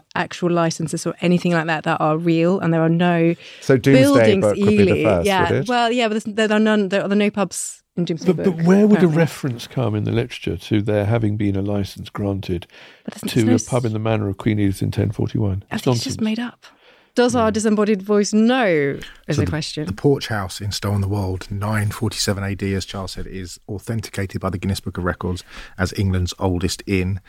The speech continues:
Speaker 4: There are no Edward the Eighth pubs, and the Sow and Pigs does no longer exist in the town that you mentioned.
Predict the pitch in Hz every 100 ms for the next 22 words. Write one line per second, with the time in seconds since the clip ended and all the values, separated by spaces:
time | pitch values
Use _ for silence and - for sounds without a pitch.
0 | - - - 104 98 101 - 98 98 98
1 | - 104 107 - - 110 104 - - 92
2 | 95 87 95 - - 92 92 - 92 87
3 | - 92 - 92 87 90 87 92 92 90
4 | 90 - - 92 87 - 90 90 82 90
5 | 95 101 - -